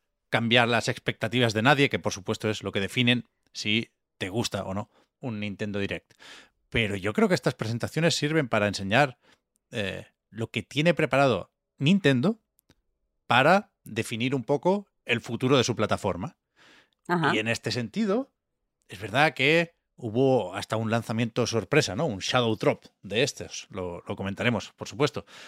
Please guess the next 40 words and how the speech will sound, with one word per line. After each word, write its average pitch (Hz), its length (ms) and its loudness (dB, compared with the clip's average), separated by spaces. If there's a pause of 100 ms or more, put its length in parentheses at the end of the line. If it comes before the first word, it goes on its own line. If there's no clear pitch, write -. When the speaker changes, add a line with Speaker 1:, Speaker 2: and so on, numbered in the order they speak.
(220)
Speaker 1:
Hubo 131 320 6
demos, 120 560 2
pudimos 117 560 0 (400)
ir 180 200 6
a 143 80 2
por 160 140 4
la 131 140 2
Switch - 360 2
al 117 140 -2
terminar 113 380 2
la 110 80 2
presentación, 120 500 0
que - 220 -6 (340)
entiendo, 107 420 0
por 107 120 0
supuesto, 123 340 -2
que 113 60 -2
esto 117 180 -2
es 117 80 -2
siempre 110 340 -2
un 95 140 -2
plus. - 380 -6 (500)
Pero 120 260 4
a 104 60 2
mí 196 320 0 (380)
me 110 260 -6
cuesta 151 340 2
mucho, 147 360 0
muchísimo 107 640 -6 (680)
decir 120 440 2
que 120 100 -4
un 120 120 0
Nintendo 120 420 0
Direct 104 400 2 (260)
es 101 140 -2
bueno 165 360 4 (480)
cuando 165 380 6
Nintendo 151 580 0
no 143 140 2
anuncia 156 580 0